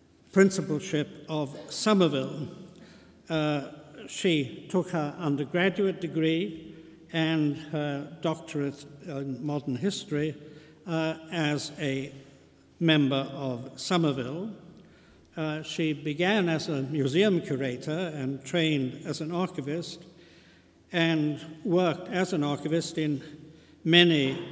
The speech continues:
renowned institutions, the National Archives of the U K, the director of the, uh, Institute of Historical Research in London.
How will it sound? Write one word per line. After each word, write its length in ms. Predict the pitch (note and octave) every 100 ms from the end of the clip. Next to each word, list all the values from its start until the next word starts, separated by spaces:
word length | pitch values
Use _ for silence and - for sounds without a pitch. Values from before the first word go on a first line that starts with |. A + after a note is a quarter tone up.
| -
renowned 560 | E3 D#3 D#3 D3 C#3
institutions, 1120 | C#3+ B2+ - C3+ - A3+ - B2 C#3 - -
the 280 | - C#3 C3+ - - - - - _
National 480 | D#3+ D#3+ - - D3
Archives 760 | C#3+ D3+ D3 - C#3+ D#3 D#3 -
of 180 | C#3 -
the 100 | C3+
U 360 | B2+ F#3+ C#3
K, 500 | C3+ E3 C3 C3+ G3 - - - - - - - _
the 320 | D#3+ D3 C#3+ - - - - - E3
director 640 | E3 F3 F3 - F3 D3+
of 260 | D#3 B2+ -
the, 280 | D3 C#3 C3+
uh, 140 | C#3+ C#3
Institute 580 | F3 E3+ D#3 - C3+ C#3
of 100 | F3+
Historical 580 | E3+ - D#3 D3+ -
Research 600 | C3+ C#3+ - E3+ E3 E3
in 180 | D#3 C#3+
London. 500 | C#3+ C#3 A#2 C#3+ C#3+